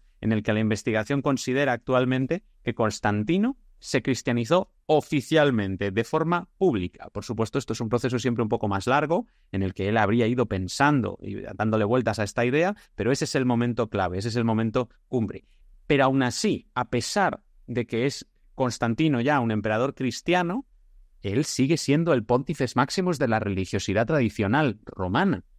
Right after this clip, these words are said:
Esto no lo ha perdido y no reniega de ello. Él compagina estas dos ideas y él, como Pontifex Maximus, dirige eh, quizá desde la distancia, una serie de ritos que precisamente lo que hacen es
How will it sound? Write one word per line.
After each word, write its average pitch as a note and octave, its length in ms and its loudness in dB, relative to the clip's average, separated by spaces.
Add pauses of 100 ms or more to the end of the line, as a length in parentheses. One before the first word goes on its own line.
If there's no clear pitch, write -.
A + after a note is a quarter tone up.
(100)
Esto F3+ 260 0
no D#3+ 120 2
lo A#2+ 100 2
ha A2 80 0
perdido D3 480 0 (160)
y A#2 100 -2
no D3+ 160 0
reniega B2+ 600 0
de G2+ 180 -2
ello. F2+ 260 -4 (220)
Él C#3+ 160 -4
compagina C#3 720 0
estas G#2 240 -4
dos A#2+ 180 -4
ideas F3 380 0 (240)
y C3 160 0
él, F3 160 0
como G#2+ 200 0
Pontifex B2+ 360 -2
Maximus, D3+ 480 -2 (180)
dirige A#2 520 0 (220)
eh, G2 520 0 (220)
quizá A2+ 220 0
desde A#2 180 2
la A#2 80 4
distancia, A2 580 0 (140)
una A#2 180 0
serie D3 280 2
de G2 120 0
ritos E3+ 600 -2 (240)
que A2 120 -2
precisamente D3+ 840 0
lo C3 140 0
que A2 100 0
hacen B2+ 260 -2
es F3 220 -2